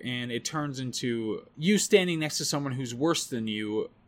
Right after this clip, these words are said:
just to make yourself look or feel better, and that's not friendship. Things fall apart of their own accord, but the sins of men speed their degeneration.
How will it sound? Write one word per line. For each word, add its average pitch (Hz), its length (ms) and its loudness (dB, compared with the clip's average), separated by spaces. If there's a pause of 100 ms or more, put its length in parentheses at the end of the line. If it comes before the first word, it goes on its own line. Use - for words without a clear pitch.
just 123 260 -4
to 147 60 -4
make 131 200 -2
yourself 143 480 2
look 143 300 2
or 127 140 2
feel 135 260 2
better, 113 500 2
and 131 180 -2
that's 139 240 0
not 127 220 0
friendship. 107 560 -6 (560)
Things 196 340 4
fall 170 200 6
apart 151 360 6
of 123 100 2
their 127 160 2
own 131 100 -2
accord, 127 460 0
but 117 100 -2
the 117 80 -4
sins 170 340 0
of 135 100 2
men 127 380 -2
speed 131 440 -4
their 120 260 2
degeneration. 110 920 -2